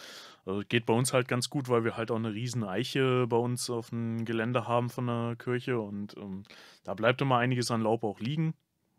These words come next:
Da fegt dann auch jemand zusammen und der macht das sicherlich in der Zeit zwei, dreimal dank der Kinder. Aber, naja, so ist das eben. Ähm,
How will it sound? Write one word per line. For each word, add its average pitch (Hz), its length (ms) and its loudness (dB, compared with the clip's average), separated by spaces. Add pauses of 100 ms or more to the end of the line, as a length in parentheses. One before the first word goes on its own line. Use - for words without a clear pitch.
Da 104 100 -10
fegt - 240 -8
dann 110 100 -4
auch 104 140 0
jemand 101 400 -4
zusammen 147 480 0
und 110 320 -6
der 101 60 -2
macht 110 240 -6
das 104 240 -6
sicherlich 110 580 -6
in 101 140 -8
der 98 180 -6
Zeit 101 380 -8
zwei, 95 400 -10
dreimal 110 760 -6
dank 113 220 -8 (140)
der 117 100 -10
Kinder. 139 400 -6 (480)
Aber, 98 340 4 (340)
naja, 311 300 4 (1300)
so 127 100 -6
ist 123 100 -4
das 139 140 -2
eben. 147 260 -2 (480)
Ähm, 127 680 10